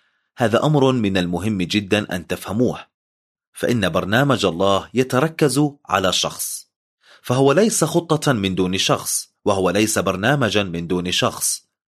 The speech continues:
بل إن التاريخ يركز على شخص، على شخص سيأتي ثانية ليملك بوصفه ملك الملوك ورب الأرباب.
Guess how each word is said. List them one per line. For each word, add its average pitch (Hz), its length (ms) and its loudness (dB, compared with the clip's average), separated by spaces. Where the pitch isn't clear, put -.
بل 95 220 -6
إن 143 180 0
التاريخ 143 880 0
يركز 131 600 0
على 110 480 0
شخص، - 600 -4
على 139 220 2
شخص - 340 0
سيأتي 135 580 0
ثانية 117 540 0
ليملك 113 800 0
بوصفه 98 680 -2
ملك 131 340 0
الملوك 165 580 2
ورب 92 280 0
الأرباب. 87 540 0